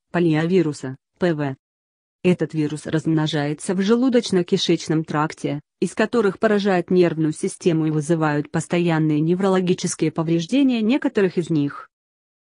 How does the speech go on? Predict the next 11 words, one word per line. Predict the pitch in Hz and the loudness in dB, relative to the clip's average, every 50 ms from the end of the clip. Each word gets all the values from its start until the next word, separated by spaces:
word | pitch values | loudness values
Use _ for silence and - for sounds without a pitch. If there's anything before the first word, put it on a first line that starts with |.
| _ _ | _ _
Есть | - 190 214 254 254 220 196 | 0 2 4 4 4 2 4
две | 190 196 202 196 | 4 4 4 4
формы | - - 190 190 190 180 170 | 2 0 0 2 2 0 0
полиомиелита. | 165 - 175 180 170 170 170 170 160 156 151 139 - 151 135 131 - _ _ _ _ _ _ _ _ _ _ _ _ - | 0 0 2 2 2 2 2 2 0 0 -2 -4 -4 -6 -8 -8 -10 _ _ _ _ _ _ _ _ _ _ _ _ -2
Меньше | 190 202 240 294 294 - - 196 | 0 4 6 6 4 4 0 -4
против | - 185 185 175 - 170 - | -2 -2 -4 -2 -2 -6 -4
полиомиелита, | - 185 180 180 170 165 170 170 165 165 156 151 143 - - 139 135 131 _ _ - | 0 2 4 4 4 4 4 4 2 2 0 -2 -2 -4 -6 -8 -8 -10 _ _ -2
также | 208 233 269 262 240 226 | 0 0 2 2 2 2
называемый | 202 190 185 170 190 175 170 165 160 160 165 165 156 156 | 2 2 2 0 0 0 0 0 0 2 2 0 0 0
абортивный | 160 160 175 170 - - 190 170 160 165 160 | 0 0 -2 -2 0 -2 -2 0 2 0 0
полиомиелит, | 160 - 165 165 160 156 151 147 151 156 180 233 254 254 | 0 -2 -2 0 0 0 0 0 0 0 0 0 -2 -2